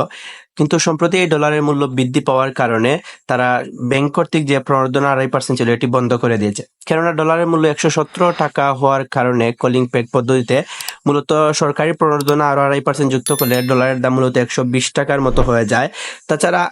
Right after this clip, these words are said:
আরও আড়াই পার্সেন্ট যদি ব্যাংকগুলো আপনাদেরকে প্রণোদনা দেয়, সেক্ষেত্রে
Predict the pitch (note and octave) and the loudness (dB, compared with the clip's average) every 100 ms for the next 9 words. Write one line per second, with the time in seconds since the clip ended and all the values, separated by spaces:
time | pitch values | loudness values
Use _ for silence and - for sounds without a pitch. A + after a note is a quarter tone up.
0 | D3+ D3+ E3+ E3 F#3 F3 D#3+ D#3+ D3 C3+ | -2 0 0 0 -2 -4 0 0 2 0
1 | B2+ C3 C3+ C#3+ C#3+ C#3+ - C3 C#3 C3 | 0 0 0 0 2 0 0 -2 0 0
2 | B2 C3 C3 C3 B2 C#3 C#3+ B2 B2 B2 | 0 0 0 0 0 0 0 -2 -2 0
3 | C3 B2 | 0 0